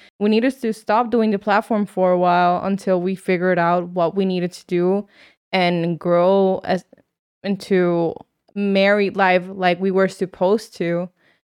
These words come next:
because we weren't spending any time together besides, uh, Press Pause because we were working, uh, during the day, and then we would stream,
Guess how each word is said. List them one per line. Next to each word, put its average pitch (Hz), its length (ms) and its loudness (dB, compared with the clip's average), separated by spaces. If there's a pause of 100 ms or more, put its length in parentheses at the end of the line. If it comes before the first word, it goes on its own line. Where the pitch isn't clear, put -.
(220)
because 190 240 0
we 185 80 0
weren't 208 320 2
spending 196 640 0
any 190 220 2
time 190 260 0
together 170 540 0
besides, 170 960 -2 (340)
uh, 165 460 0
Press 180 340 -2
Pause 170 360 0
because 170 420 -2 (100)
we 190 160 -4
were 175 160 0
working, 190 560 0 (120)
uh, 220 120 2
during 214 260 0
the 214 80 2
day, 170 440 0 (320)
and 180 160 0
then 165 160 2
we 180 100 0
would 214 160 0
stream, 175 640 -4